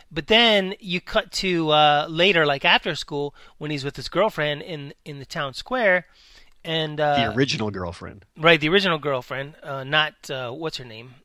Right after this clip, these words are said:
Speaker 1: Um, wh-, what was her name? Uh, Jennifer, uh, uh,
Speaker 2: Her
Speaker 1: any-
Speaker 2: name was, in the movie was Jennifer.
Speaker 1: Yeah, that's right. The actor wasn't Jennifer. The, the actor was, um,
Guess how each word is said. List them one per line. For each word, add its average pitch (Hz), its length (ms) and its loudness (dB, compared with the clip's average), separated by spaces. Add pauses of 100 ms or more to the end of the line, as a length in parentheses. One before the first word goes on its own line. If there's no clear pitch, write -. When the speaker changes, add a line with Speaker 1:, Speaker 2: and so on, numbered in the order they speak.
(200)
Speaker 1:
Um, 117 380 -14 (960)
wh-, 339 180 -18
what 233 160 -8
was 254 160 -6
her 151 140 -8
name? 123 260 -14
Uh, 120 120 -14
Jennifer, 165 580 -6
uh, 135 260 -6 (1400)
uh, 143 140 -6
Speaker 2:
Her 104 80 0
Speaker 1:
any- - 160 6
Speaker 2:
name 156 80 6
was, 143 120 6 (200)
in 127 100 -6
the 117 60 0
movie 123 240 2
was 101 140 0
Jennifer. 98 580 -2
Speaker 1:
Yeah, 185 400 8
that's 214 180 10
right. 160 160 2
The 160 140 6
actor 196 300 6
wasn't 147 260 -2
Jennifer. 127 300 -10
The, 127 140 -10
the 139 200 -8
actor 165 300 -2
was, 135 280 -6
um, 123 360 -8